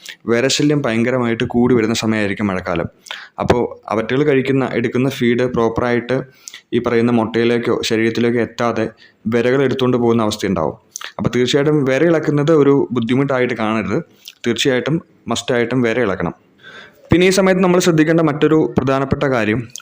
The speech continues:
അണുനശീകരണമാണ്. അപ്പോൾ അതിന് നമുക്ക് ചെയ്യാൻ പറ്റുന്ന കാര്യങ്ങൾ നന്നായിട്ട് കുമ്മായം വിതറി കൊടുക്കുക കൂട്ടിലും പരിസരത്തൊക്കെ.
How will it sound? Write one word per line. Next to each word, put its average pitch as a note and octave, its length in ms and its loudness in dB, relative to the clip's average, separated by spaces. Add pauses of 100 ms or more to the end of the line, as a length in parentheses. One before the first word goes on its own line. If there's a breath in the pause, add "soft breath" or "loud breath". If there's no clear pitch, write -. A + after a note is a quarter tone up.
(220)
അണുനശീകരണമാണ്. D3 840 2 (380)
അപ്പോൾ - 140 -2
അതിന് D3+ 160 4
നമുക്ക് F3 220 4
ചെയ്യാൻ D#3+ 300 2
പറ്റുന്ന D3+ 260 0
കാര്യങ്ങൾ B2+ 420 0 (520 loud breath)
നന്നായിട്ട് D#3 380 2
കുമ്മായം D3+ 500 2
വിതറി C3+ 200 2
കൊടുക്കുക A#2+ 320 -2
കൂട്ടിലും A#2+ 420 0
പരിസരത്തൊക്കെ. A#2 640 -4